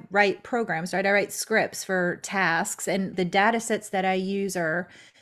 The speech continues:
massive. And so sometimes my team comes to me and they're like, "Okay, we're trying to figure this out,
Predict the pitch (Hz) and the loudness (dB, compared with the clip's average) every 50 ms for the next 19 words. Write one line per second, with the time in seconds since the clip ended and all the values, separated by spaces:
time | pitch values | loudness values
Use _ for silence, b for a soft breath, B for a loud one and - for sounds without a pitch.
0 | B B B B B B _ _ _ 180 180 175 156 139 156 - - - - 95 | B B B B B B _ _ _ -2 0 2 2 2 0 -2 -6 -10 -10 -10
1 | - - 254 240 240 262 254 254 240 - 311 339 370 349 339 359 311 277 262 240 | -2 0 2 2 2 2 2 2 2 2 0 0 0 0 -2 0 2 2 2 0
2 | 220 240 220 202 196 - 240 226 214 220 226 208 220 214 - 214 208 196 202 196 | 0 -2 -4 -4 -2 -2 0 0 0 0 0 0 0 0 0 -2 -2 -2 -2 0
3 | 190 185 180 175 175 - 277 311 - 285 262 254 233 233 220 214 - 254 254 254 | 2 2 2 2 2 2 2 2 2 2 0 2 2 2 0 0 2 0 2 2
4 | 254 254 254 - 233 214 214 208 208 208 208 - 196 196 196 196 190 185 175 | 2 0 -2 -2 -2 -2 -2 -2 -2 -2 -2 0 2 2 4 2 2 0 -4